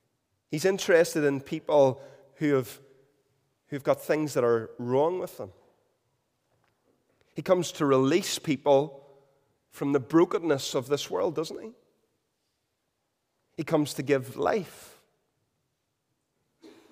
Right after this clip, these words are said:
Comes to restore and to change. Comes to deal with death.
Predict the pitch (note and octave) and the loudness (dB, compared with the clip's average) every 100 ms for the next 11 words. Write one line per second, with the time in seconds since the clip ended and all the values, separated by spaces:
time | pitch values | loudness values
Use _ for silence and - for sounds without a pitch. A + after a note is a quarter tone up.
0 | - - - F3 E3+ - D3+ C3+ - - | -20 -20 -4 -2 -2 2 2 2 -4 -20
1 | - C#3+ C3+ - - F#3+ G#3 G3 E3 C#3+ | -12 -8 -4 -2 0 0 4 6 6 4
2 | B2+ B2 - - F#3+ F#3+ F#3 D3 G#2+ - | 0 -8 -8 -6 -4 0 0 0 -6 -12
3 | - - - _ - - - _ - - | -12 -12 -16 _ -20 -20 -20 _ -20 -20
4 | _ _ - - _ _ _ _ - D3+ | _ _ -20 -20 _ _ _ _ -12 -10
5 | C#3 B2+ E3+ E3 D3 B2+ - F#2 - - | -10 -6 -2 0 -2 -4 -2 -2 -2 -6